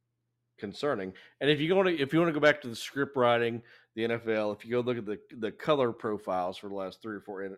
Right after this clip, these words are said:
the Super Bowls, this year is a Baltimore, San Francisco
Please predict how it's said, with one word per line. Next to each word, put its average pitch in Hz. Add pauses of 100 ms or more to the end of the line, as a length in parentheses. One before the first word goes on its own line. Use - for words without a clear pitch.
the 98 (220)
Super 139
Bowls, 90 (640)
this 113
year 120 (1700)
is 110
a 113
Baltimore, 104
San 104
Francisco 98